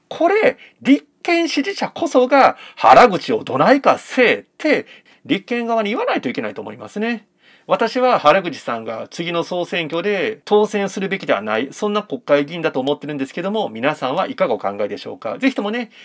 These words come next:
皆さんの感想をコメント欄でお伝えください。あ、ちなみに動画の中で取り上げました桑光さんはYouTube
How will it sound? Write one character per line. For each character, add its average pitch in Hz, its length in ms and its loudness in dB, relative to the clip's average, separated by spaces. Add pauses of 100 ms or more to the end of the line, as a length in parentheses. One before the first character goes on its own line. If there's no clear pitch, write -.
(160)
皆 185 200 2
さ 180 100 -4
ん 143 40 0
の 127 80 -2
感 190 240 2
想 196 140 0
を 185 60 -2
コ 196 100 -8
メ 196 100 -4
ン - 20 -4
ト 190 80 -8
欄 175 140 -4
で 190 60 -2
お 214 100 -2
伝 - 200 -2
え - 20 -2
く 120 80 -8
だ 120 100 2
さ 117 160 0
い。 87 80 -10 (380)
あ、 - 120 -4
ち - 160 -8
な 262 100 0
み 254 100 -4
に 226 100 -2
動 147 200 0
画 220 80 -2
の 233 100 -4
中 156 200 -2
で 127 80 0
取 120 180 -4
り 117 60 4
上 120 80 0
げ 131 80 -2
ま 143 120 -2
し 139 60 -12
た 156 160 -2
桑 190 220 -2
光 214 160 -6
さ - 200 -8
ん 104 100 -8
は 131 220 0
YouTube 190 260 -4